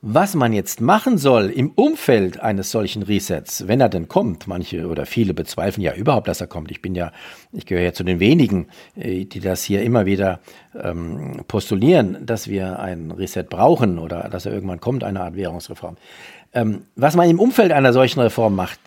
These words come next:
darüber reden wir dann tatsächlich, wenn es soweit ist. Das ist jetzt nicht alles im Vorhinein schon abzuschätzen. Bis dahin gilt jedenfalls aus meiner Sicht, ja, Gold und Silber, also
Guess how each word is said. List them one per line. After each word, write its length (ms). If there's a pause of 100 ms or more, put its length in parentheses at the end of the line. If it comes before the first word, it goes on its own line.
(320)
darüber 840
reden 340
wir 140
dann 200
tatsächlich, 580
wenn 160
es 80
soweit 320
ist. 240
Das 120
ist 140
jetzt 240
nicht 160
alles 220
im 100
Vorhinein 440
schon 180
abzuschätzen. 720 (480)
Bis 300
dahin 400
gilt 260
jedenfalls 540
aus 160
meiner 320
Sicht, 340
ja, 560 (680)
Gold 500 (580)
und 360
Silber, 680
also 260